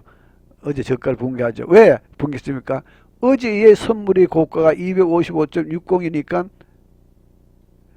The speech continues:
이게 이백오십육 점 육공인데 이게 이백오십육 점 육공. 이게 잘못 결제돼 있네.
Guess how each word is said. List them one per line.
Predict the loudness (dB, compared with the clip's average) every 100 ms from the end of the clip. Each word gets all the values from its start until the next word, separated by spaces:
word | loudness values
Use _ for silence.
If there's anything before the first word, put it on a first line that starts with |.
| _ _ _ _ _ _ _ _ _ _ -18
이게 | -10 -10 -10 _ -20 -16
이백오십육 | -8 -4 -2 0 -2 -4 _ -8 -2 -2 -4 -6 -10 -6
점 | -6 -4
육공인데 | -4 0 0 0 -4 -6 -6 -12 _ _ _ _ -20
이게 | -16 -12
이백오십육 | -8 -6 -2 -4 -4 -10 -10
점 | -8 -10
육공. | -8 -10 -12 _ -14
이게 | -12
잘못 | -10 -8 -8
결제돼 | -6 -6 -6
있네. | -8 -10 -14